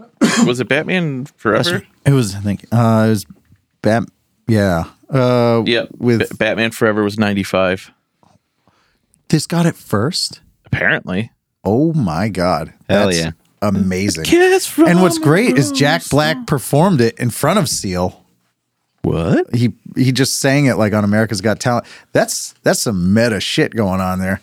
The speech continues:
Speaker 2: Mm-hmm.
Speaker 3: That's
Speaker 1: What?
Speaker 2: All connects.
Speaker 1: That, that, that's,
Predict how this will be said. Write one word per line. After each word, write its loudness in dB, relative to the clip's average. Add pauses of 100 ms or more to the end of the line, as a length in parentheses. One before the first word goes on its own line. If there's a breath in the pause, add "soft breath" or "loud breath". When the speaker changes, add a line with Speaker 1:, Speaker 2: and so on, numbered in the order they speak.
(140)
Speaker 2:
Mm-hmm. 2
Speaker 3:
That's -6
Speaker 1:
What? -2
Speaker 2:
All 0
connects. -6 (140)
Speaker 1:
That, 0
that, 0
that's, -8